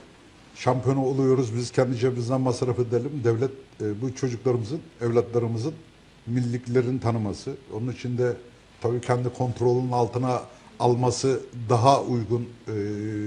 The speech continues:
olarak görüyorum. E, tabii ki devletin maddi imkanlarından yararlanmasak da manevi imkanlarından yararlanmak isteriz.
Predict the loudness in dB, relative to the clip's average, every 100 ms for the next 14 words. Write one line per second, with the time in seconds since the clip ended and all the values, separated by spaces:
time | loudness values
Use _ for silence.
0 | -6 -8 -10 -18 -20 -20 -6 2 2 2
1 | -2 -4 -2 -2 -4 -6 -16 -20 -20 -6
2 | -6 0 -2 0 2 4 4 2 2 -2
3 | -6 -20 -20 -20 -20 -4 0 0 0 -2
4 | 2 2 2 2 2 0 4 4 4 4
5 | 2 0 0 0 0 0 2 2 2 0
6 | -2 -2 -2 0 0 0 -2 4 6 6
7 | 6 4 4 2 0 -6 -8